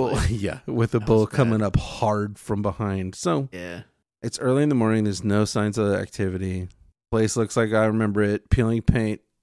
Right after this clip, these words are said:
Speaker 1: sagging porch, broken T V antenna. <laughs>
Speaker 2: Yeah.
Speaker 1: But I'm so happy to get here, to get inside, take a shower, get this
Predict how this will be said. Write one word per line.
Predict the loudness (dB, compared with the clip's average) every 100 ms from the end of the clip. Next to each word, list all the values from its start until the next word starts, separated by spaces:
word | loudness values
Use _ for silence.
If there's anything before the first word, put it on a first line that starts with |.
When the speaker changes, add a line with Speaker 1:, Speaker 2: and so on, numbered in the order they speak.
| _ _
Speaker 1:
sagging | -10 -2 -2 -2 -4
porch, | -4 0 0 -2 -4
broken | -2 0 0 -2
T | -2
V | -2
antenna. | -2 -2 -2 -2 -2 -4
<laughs> | _ _ _ _ _
Speaker 2:
Yeah. | -8 -4 -2 -4 -6 -10
Speaker 1:
But | -10 _ -20 -20 -4 0
I'm | 0
so | 2 2
happy | 4 2 2 0
to | 0
get | 0 0
here, | 0 -2
to | -4
get | -2 0
inside, | 0 2 0 0
take | 0 0 0
a | -4
shower, | -4 -4 -2 -4 -4
get | -4 -4
this | -4 -6